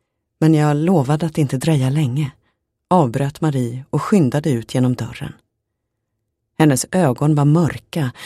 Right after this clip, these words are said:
och rösten dov av ilska när hon vände sig mot Gabriel. "Vad ska det här betyda?"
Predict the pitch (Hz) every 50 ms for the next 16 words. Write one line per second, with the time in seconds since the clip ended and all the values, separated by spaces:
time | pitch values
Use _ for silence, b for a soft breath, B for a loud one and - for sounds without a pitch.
0 | B B B B 143 135 139 165 175 - - - - - 180 170 156 139 117 -
1 | 147 165 170 139 117 123 - - 139 139 - - 165 127 107 - - - - 151
2 | 135 120 123 131 127 120 151 170 131 113 - 120 - - 131 127 127 - - -
3 | 160 123 107 - - 147 143 151 - - _ _ _ _ _ _ _ _ _ _
4 | _ _ _ _ _ _ _ _ _ _ _ - 156 151 143 - - - 160 151
5 | 151 143 135 127 127 - 151 143 - - 139 117 - 131 127 123